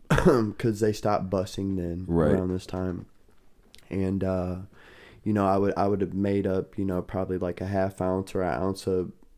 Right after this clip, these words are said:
Speaker 1: you know, gram baggies before I went to school, and, um, you know, I would go to school and go to my classes, but I would also be there to make sure I leave with, like, two hundred, three hundred dollars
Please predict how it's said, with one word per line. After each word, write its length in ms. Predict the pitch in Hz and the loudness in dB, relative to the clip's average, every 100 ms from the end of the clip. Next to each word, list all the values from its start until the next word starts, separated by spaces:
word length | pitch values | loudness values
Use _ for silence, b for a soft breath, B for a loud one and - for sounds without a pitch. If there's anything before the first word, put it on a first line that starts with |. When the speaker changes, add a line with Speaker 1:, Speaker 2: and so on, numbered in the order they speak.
| - | -6
Speaker 1:
you 140 | 107 | -2
know, 160 | 98 92 | 0 -2
gram 360 | 90 98 98 | 0 2 2
baggies 520 | 95 92 92 98 98 - | 2 0 0 -2 -4 -6
before 320 | 95 101 95 | -6 -2 0
I 40 | |
went 240 | 95 92 85 | 0 -2 -6
to 60 | |
school, 480 | - - 92 92 98 B B B B B | -8 -4 -2 -2 -6 B B B B B
and, 380 | 95 92 90 90 | -2 0 0 0
um, 460 | 87 87 87 87 - | 0 0 -2 -4 -4
you 100 | 98 | -2
know, 120 | 90 | 0
I 80 | 92 | 0
would 100 | 92 | 0
go 140 | 87 | 0
to 80 | 95 | -2
school 300 | - 98 95 | -2 -2 0
and 100 | 98 | 2
go 140 | 95 | 0
to 60 | 98 | 0
my 160 | 95 92 | 0 -2
classes, 420 | - 117 131 104 | -2 -4 -2 -4
but 140 | 98 | 0
I 100 | 98 | 2
would 120 | 98 95 | 4 4
also 300 | 131 - 104 | 2 0 0
be 160 | 101 | 2
there 220 | 98 95 92 | 4 4 2
to 560 | - 101 98 92 90 - B B B | -2 0 2 2 -2 -8 B B B
make 160 | 107 98 | 0 0
sure 180 | - | 0
I 100 | 92 | 0
leave 260 | 90 104 107 | 2 0 0
with, 180 | 98 - | -2 -2
like, 200 | 90 87 | -4 -4
two 160 | - 104 | -2 -2
hundred, 220 | 95 85 | 0 -2
three 180 | 107 98 | -2 0
hundred 180 | 98 90 | -2 0
dollars 580 | 104 107 92 92 - | -2 -2 -2 -4 -10